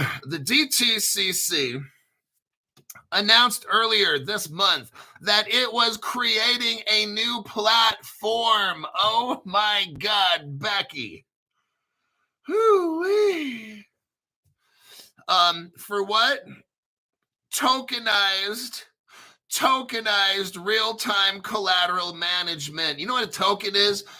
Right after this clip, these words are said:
It's when you take three quadrillion dollars worth of shit and you put it into crypto tokens. So those,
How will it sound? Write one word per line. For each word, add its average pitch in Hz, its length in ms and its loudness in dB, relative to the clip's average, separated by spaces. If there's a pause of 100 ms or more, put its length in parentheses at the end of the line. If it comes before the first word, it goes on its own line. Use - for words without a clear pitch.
(160)
It's 160 140 -4
when 220 180 0
you 226 200 -2
take 202 480 0 (360)
three 233 460 0
quadrillion 214 1160 2
dollars 185 520 4
worth 180 340 -2
of 139 140 -6
shit 175 540 0 (480)
and 185 120 -2
you 175 160 -6
put 214 300 -2
it 214 240 2
into 190 240 -2
crypto 202 640 -2
tokens. 185 640 0 (240)
So - 220 -4
those, 208 360 0